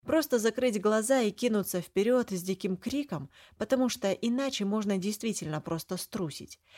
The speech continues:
представляя ужасающие перспективы. А вот там вдалеке несколько катапульт. Напомни,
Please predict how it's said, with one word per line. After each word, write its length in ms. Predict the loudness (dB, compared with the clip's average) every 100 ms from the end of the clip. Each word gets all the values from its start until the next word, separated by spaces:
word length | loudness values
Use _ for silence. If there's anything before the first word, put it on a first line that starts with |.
| -14
представляя 760 | -6 -6 -4 -2 0 0 0 -2
ужасающие 840 | -2 0 -2 0 -2 -2 -4 -6
перспективы. 920 | -2 -2 -2 -4 -6 -4 -6 -6 -8 -14 _ _ _ _
А 120 | 2
вот 200 | 2 2
там 200 | 2 0
вдалеке 640 | 4 4 4 2 2 2 2 _ 0
несколько 480 | 0 2 0 2
катапульт. 640 | 2 2 2 0 -2 -6 _ _ _ _ _ _
Напомни, 640 | 2 4 6 4 4 -4